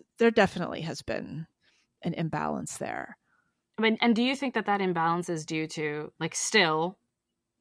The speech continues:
Speaker 2: is this a discrimination thing or is it just differing interests?
Speaker 1: Um, well, I mean, now they're not gonna be caught dead, like,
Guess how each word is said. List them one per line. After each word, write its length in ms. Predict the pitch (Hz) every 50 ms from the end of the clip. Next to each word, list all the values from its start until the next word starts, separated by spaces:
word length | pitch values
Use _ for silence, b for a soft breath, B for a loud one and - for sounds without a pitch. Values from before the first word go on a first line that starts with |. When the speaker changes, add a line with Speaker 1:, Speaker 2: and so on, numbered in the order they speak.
| _ _ _ _
Speaker 2:
is 140 | 180 185 170
this 180 | 175 160 - -
a 140 | 160 156 151
discrimination 800 | 160 165 175 - - 190 185 180 165 156 160 170 170 233 214 196
thing 220 | 208 214 214 220
or 100 | 208 180
is 140 | 165 165 -
it 80 | 170 156
just 380 | - 160 151 - - - - - _ _ _ _ _ _ _ _ _ 175
differing 380 | 165 - 196 - - 175 160 151
interests? 720 | 156 165 170 - - - - - - - - - - - _ _ _ _ _
Speaker 1:
Um, 520 | - 285 285 285 277 277 277 277 277 269 - - _
well, 440 | - 240 277 269 269 262 262 269 247
I 60 | 226
mean, 260 | 220 226 214 202 196
now 540 | 185 185 196 220 247 226 185 175 170 165 131 151
they're 260 | 180 180 160 175 175
not 240 | 170 175 170 165 -
gonna 160 | 170 170 165
be 120 | 170 -
caught 300 | - - 165 156 139 -
dead, 440 | - 180 180 170 165 - - - - -
like, 240 | - 165 165 160